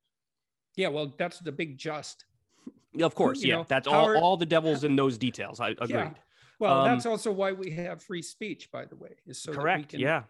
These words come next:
Speaker 1: we
Speaker 2: And
Speaker 1: can
Speaker 2: I'm
Speaker 1: test these ideas before we implement them in principle.
Speaker 2: I'm as staunch a defender of that, uh, as you can get. In fact,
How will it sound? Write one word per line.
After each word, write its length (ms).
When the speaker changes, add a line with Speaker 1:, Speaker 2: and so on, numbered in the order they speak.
Speaker 1:
we 100
Speaker 2:
And 120
Speaker 1:
can 100
Speaker 2:
I'm 80
Speaker 1:
test 240
these 240
ideas 460
before 360
we 160
implement 520
them 180
in 140
principle. 580
Speaker 2:
I'm 160
as 160
staunch 380
a 40
defender 460
of 100
that, 380
uh, 300
as 200
you 80
can 140
get. 160
In 80
fact, 320